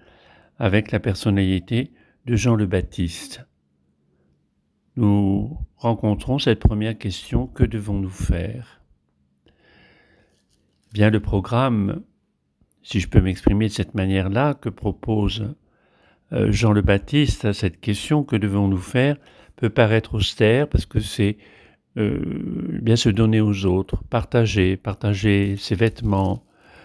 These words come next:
euh, selon l'exemple qui est donné dans le texte, partager avec ceux qui n'ont rien, partager notre nourriture, euh, et de faire, euh, et que tout le monde fasse la même chose.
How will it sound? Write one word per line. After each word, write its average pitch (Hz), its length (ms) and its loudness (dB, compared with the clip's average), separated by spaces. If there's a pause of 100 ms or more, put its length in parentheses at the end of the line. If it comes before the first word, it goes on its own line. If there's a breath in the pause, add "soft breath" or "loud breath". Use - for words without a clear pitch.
(260 loud breath)
euh, - 600 -6
selon 98 320 2
l'exemple 92 500 2
qui - 140 -2
est 92 40 0
donné 98 300 2
dans 98 120 0
le 101 120 0
texte, - 480 0
partager 104 720 -2 (640 soft breath)
avec 104 360 2
ceux - 180 0
qui 107 200 0
n'ont 110 120 4
rien, 104 380 4
partager 101 720 -2 (500 soft breath)
notre 110 360 -2
nourriture, 107 800 0 (640 soft breath)
euh, 104 180 -2 (120)
et 113 100 -4
de 104 100 0
faire, 123 420 0
euh, 104 160 2 (220)
et 107 100 -2
que - 120 -4
tout - 120 -4
le 139 80 0
monde 143 160 0
fasse - 400 -2
la 107 100 0
même 98 200 2
chose. - 600 -2